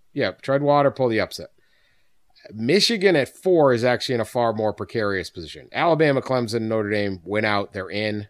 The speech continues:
Georgia wins out, they're in. I don't think Michigan is. Uh, if, if the, if Georgia were to upset Alabama, Georgia's gonna get in, and I think Alabama's gonna drop back and bounce Michigan out.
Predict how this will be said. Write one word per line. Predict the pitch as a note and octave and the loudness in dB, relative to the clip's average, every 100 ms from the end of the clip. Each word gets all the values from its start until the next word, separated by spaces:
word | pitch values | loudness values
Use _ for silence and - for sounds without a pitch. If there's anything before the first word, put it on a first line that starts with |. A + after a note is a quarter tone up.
| _ | _
Georgia | - A#2 A2 A2 | -6 -4 -2 -4
wins | G2+ F#2+ F2+ | -4 -6 -4
out, | F#2+ F#2 | -6 -6
they're | F#2+ F2+ | -10 -10
in. | F#2+ F2 D#2+ _ _ _ _ - | -8 -8 -8 _ _ _ _ -6
I | G2+ | 0
don't | F#3+ E3+ | 4 4
think | D#3+ | 2
Michigan | C#3+ - F2+ E2+ | 0 -2 -10 -12
is. | D#2+ - _ _ _ _ _ _ - | -14 -20 _ _ _ _ _ _ -8
Uh, | G#2 G#2+ G#2 G2+ - _ _ _ _ _ _ _ _ - | -2 0 0 -2 -4 _ _ _ _ _ _ _ _ -4
if, | A#2+ A#2 A2+ - - _ _ _ _ _ _ _ _ | 0 0 -2 -16 -20 _ _ _ _ _ _ _ _
if | C#3 C3+ - | 0 0 -2
the, | C#3+ - | -6 -2
if | D3 C#3+ | -4 -2
Georgia | D3+ F3 F#3+ E3+ E3+ - | 2 4 6 6 2 2
were | C#3 C#3+ | 0 0
to | C#3 C#3 | 0 -4
upset | C3 C3 - B2 | -2 -4 -2 0
Alabama, | A#2 A#2 A2 F#2+ G2 F2+ F2 D#2+ _ _ _ _ _ _ _ _ | 2 0 0 -2 -2 -2 -6 -10 _ _ _ _ _ _ _ _
Georgia's | A#2 C3 C3 C3 | 0 2 2 -2
gonna | A#2+ A#2+ | -2 -2
get | G2+ A2 | 0 0
in, | G#2+ G2+ G2+ | 0 0 -4
and | - G#2 | -8 -4
I | G#2 G#2+ | -2 -2
think | A#2+ G#2 | -4 -4
Alabama's | G#2 A#2 G#2+ A2+ A2+ G#2 | -6 -4 -2 0 0 -2
gonna | G2+ G2 | -4 -6
drop | F2+ G2+ G2 F2+ | -6 -4 -6 -6
back | F#2+ G2 - | -4 -4 -6
and | G2+ E2+ | -14 -8
bounce | F#2+ G2 F#2+ - - | -4 -4 -4 -8 -12
Michigan | A2+ G2 - F2 E2 | -8 -8 -8 -10 -10
out. | C#2+ | -12